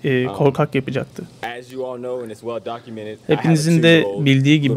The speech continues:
Speaker 2: little boy.
Speaker 1: benim de iki yaşında küçük bir çocuğum
Speaker 2: That
Speaker 1: var.
Speaker 2: little boy
Speaker 1: Ve bu
Speaker 2: is my
Speaker 1: küçük çocuk
Speaker 2: entire world.
Speaker 1: benim bütün dünyam.
Speaker 2: Um, and the number one reason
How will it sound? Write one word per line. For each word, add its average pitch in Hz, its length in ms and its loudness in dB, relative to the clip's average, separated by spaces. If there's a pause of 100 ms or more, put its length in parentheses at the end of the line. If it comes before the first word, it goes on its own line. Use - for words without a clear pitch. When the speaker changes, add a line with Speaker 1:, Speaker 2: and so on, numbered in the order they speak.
Speaker 2:
little 190 180 2
boy. 135 140 -6
Speaker 1:
benim 135 280 2
de 139 80 -2
iki 143 200 -2
yaşında 139 420 2
küçük - 260 -14
bir 143 60 -8
çocuğum 147 240 0 (120)
Speaker 2:
That - 80 2
Speaker 1:
var. 139 60 -6
Speaker 2:
little 139 240 -12
boy 123 360 -8 (280)
Speaker 1:
Ve 135 280 2
bu 139 40 -2
Speaker 2:
is 139 60 -2
my 120 60 -6
Speaker 1:
küçük 123 220 -8
çocuk 139 240 0
Speaker 2:
entire 113 120 -8
world. 104 340 -8 (240)
Speaker 1:
benim 135 300 2
bütün 139 240 0
dünyam. 127 280 4 (800)
Speaker 2:
Um, 104 60 -10 (1000)
and 107 300 -10 (420)
the 117 120 -4
number 147 200 -10
one 156 380 -8
reason 107 300 -12